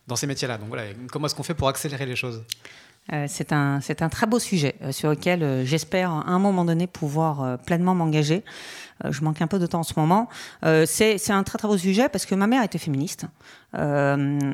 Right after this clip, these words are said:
Speaker 2: et, euh, quand j'étais enfant, euh, j'ai entendu, « Si t'avais été un garçon, t'aurais appris à faire le ménage. » Euh, ce qui n'a pas été le cas forcément. Euh, et, et, et, euh,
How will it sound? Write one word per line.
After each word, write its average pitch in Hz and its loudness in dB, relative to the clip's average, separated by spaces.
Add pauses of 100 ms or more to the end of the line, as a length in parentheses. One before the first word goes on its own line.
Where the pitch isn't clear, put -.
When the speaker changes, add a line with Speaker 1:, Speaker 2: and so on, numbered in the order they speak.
Speaker 2:
et, 180 4
euh, 143 6
quand 185 4
j'étais 175 2
enfant, 214 4
euh, 147 4
j'ai 139 2
entendu, « 185 2
Si 196 -4
t'avais 175 4
été 208 2
un 208 2
garçon, 180 0
t'aurais 170 2
appris 175 2
à 180 2
faire 160 0
le 147 2
ménage. » 165 2 (580)
Euh, 143 2
ce - -2
qui - -2
n'a 156 2
pas 208 2
été 220 0
le 160 -2
cas 185 0
forcément. 156 -2 (400)
Euh, 160 4 (100)
et, 202 6
et, 202 4
et, 170 6
euh, 147 4